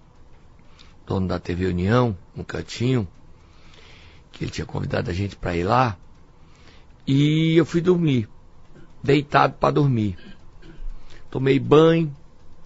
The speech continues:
tava ali me preparando pra ver o Jornal Nacional e dormi.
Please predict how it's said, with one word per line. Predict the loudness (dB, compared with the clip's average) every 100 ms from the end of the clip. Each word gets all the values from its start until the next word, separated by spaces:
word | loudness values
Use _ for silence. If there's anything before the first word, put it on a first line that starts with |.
| -20 -20 -16
tava | -6 -2 0
ali | 0 -2
me | -2 -2
preparando | -4 -2 -2 -2 -4
pra | -4
ver | -4
o | -4
Jornal | -4 -2 -4
Nacional | -4 -4 -4 -2 -2
e |
dormi. | 0 0 2 0 -2